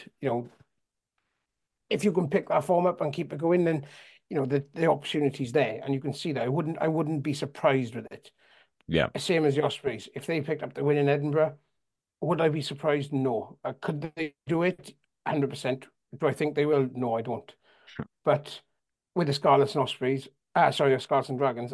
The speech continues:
Speaker 1: I just <laughs> do not see where the next win comes from.
Speaker 2: Fair enough. But,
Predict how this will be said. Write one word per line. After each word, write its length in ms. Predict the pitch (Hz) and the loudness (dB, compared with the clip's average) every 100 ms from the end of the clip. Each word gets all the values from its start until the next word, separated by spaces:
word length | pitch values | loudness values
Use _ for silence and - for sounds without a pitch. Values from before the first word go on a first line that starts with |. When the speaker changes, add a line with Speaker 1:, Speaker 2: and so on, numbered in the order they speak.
| - | -10
Speaker 1:
I 120 | 117 - | -12 -6
just 420 | 151 135 - - | -4 -4 -6 -6
<laughs> 40 | 190 | 0
do 140 | 170 | 0
not 340 | 147 151 143 - | 0 0 -2 -4
see 460 | - - 135 117 113 _ _ _ _ _ _ _ _ - | -14 -6 -4 -6 -10 _ _ _ _ _ _ _ _ 0
where 220 | 131 123 | 2 2
the 100 | 120 | 0
next 240 | 117 - | -4 -2
win 120 | 120 | -4
comes 200 | 120 110 | -4 -6
from. 180 | - 98 _ _ _ _ _ _ _ _ - | -8 -10 _ _ _ _ _ _ _ _ -4
Speaker 2:
Fair 180 | 80 78 | -2 0
enough. 240 | 82 - | 0 0
But, 260 | 92 92 | 4 4